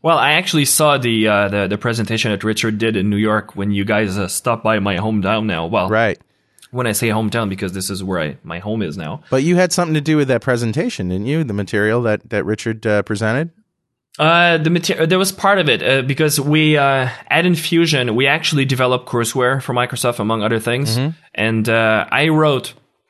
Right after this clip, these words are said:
Speaker 1: uh, three courseware, three, uh, sets of courseware for Microsoft on a Compact framework, on, uh, an introduction to Compact framework. There's a one-day class, there's a two-day class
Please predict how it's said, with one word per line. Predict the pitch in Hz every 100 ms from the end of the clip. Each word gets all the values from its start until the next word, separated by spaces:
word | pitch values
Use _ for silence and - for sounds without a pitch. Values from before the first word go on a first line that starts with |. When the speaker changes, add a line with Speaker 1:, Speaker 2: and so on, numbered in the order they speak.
| _ _ _ _
Speaker 1:
uh, | 101 110
three | - 156 160
courseware, | 160 151 143 - 127 101
three, | - 135 127
uh, | 110 101 98 -
sets | - 135 120
of | 107
courseware | - 120 - 110 104 90
for | - - 131
Microsoft | 123 131 135 127 107 110
on |
a | 110
Compact | 127 120 113 107
framework, | 143 143 110 101 - - - - -
on, | 117 113 110
uh, | 67 104 104 98 92
an | 127
introduction | 131 131 127 - 123 120
to | 110
Compact | 113 127 120 110
framework. | 135 131 127 127 120
There's | 110
a | 107
one-day | 110 127 127 120
class, | - 123 117
there's | 113 101
a |
two-day | 104 143 131
class | 117 123 110 110